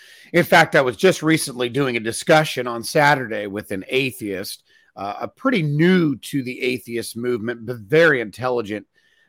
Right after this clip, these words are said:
uh, man. He was trained at Dallas Theological Seminary, has a master's degree from there, ended up leaving the faith. He and his wife both, uh, were both on staff at a church in Texas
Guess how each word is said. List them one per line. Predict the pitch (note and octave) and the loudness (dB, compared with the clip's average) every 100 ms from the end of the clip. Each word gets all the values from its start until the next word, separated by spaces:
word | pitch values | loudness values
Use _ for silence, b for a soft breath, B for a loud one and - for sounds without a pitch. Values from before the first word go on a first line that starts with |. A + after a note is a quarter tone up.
| - | -8
uh, | A#2 A2+ | 0 0
man. | A2+ C#3+ C3+ A2+ | 2 2 2 0
He | C3 | -4
was | A#2+ A#2+ | -4 -6
trained | - E3+ E3 E3 C3 | -4 2 4 4 2
at | A#2+ | 2
Dallas | B2 A#2+ A2+ - | 2 2 0 -4
Theological | A#2+ A2 A2 - - | -6 -4 -4 -6 -4
Seminary, | E3 E3 D#3 C#3+ | 2 2 4 2
has | A2+ F2+ | 0 -2
a | |
master's | A2+ C#3+ C#3+ C#3 - | 2 2 2 -4 -8
degree | C#3 C3 | -4 -4
from | - B2+ | -4 -2
there, | B2+ B2+ - | 0 0 0
ended | D#3 D3 | -2 0
up | B2+ - _ _ _ B2+ | -2 -6 _ _ _ -4
leaving | D3+ G3+ F3 D3 | 2 4 4 2
the | G#2+ | -2
faith. | - B2 A#2+ A2 | -2 0 0 -2
He | C#3+ D3 | -2 -2
and | B2+ | -2
his | G#2 | -6
wife | G2 G2+ G#2 - | -6 -4 -6 -4
both, | C3 D3 D3 - _ _ _ _ _ | 0 2 0 -4 _ _ _ _ _
uh, | G2 G2 F#2+ A#2 | -8 -8 -8 -6
were | B2+ | -2
both | A#2+ F3 F3 | 4 4 4
on | D3 A#2+ | -2 -4
staff | - - D3 D3 D3 D3 - _ | -8 -4 2 6 6 2 -8 _
at | A2+ F#2+ | -12 -10
a | |
church | E2+ - D3 C#3 - | -12 -4 -2 -2 -6
in | - F2 | -18 -16
Texas | - C#3 - - A2+ - | -8 -6 -6 -12 -14 -14